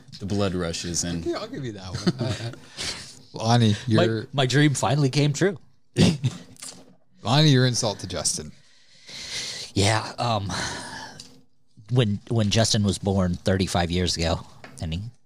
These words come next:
Speaker 3: came out of the womb, and they rocked him, they handed him to his, his birth mother, and they came in with the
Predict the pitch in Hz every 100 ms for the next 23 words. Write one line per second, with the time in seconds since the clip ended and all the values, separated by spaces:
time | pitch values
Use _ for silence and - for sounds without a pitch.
0 | _ _ _ _ - - 95 85 90 80
1 | 87 85 87 87 85 82 90 - - -
2 | - - - 80 73 69 - 73 76 67
3 | - - _ _ _ _ _ - - 90
4 | 82 82 80 - 85 80 90 - - 82
5 | - 85 - 87 80 92 - - - -
6 | _ _ - - - 85 80 82 78 -
7 | - 85